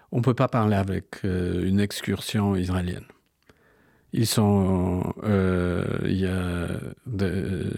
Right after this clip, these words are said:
des gens de sécurité. Euh, il y a, eux,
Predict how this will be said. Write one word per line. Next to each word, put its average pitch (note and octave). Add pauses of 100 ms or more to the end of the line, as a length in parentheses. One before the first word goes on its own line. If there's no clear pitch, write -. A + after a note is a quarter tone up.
(440)
des G#2+
gens G#2+
de G2
sécurité. G2+ (1500)
Euh, F2+ (1120)
il G#2
y G#2+
a, G2 (920)
eux, B2+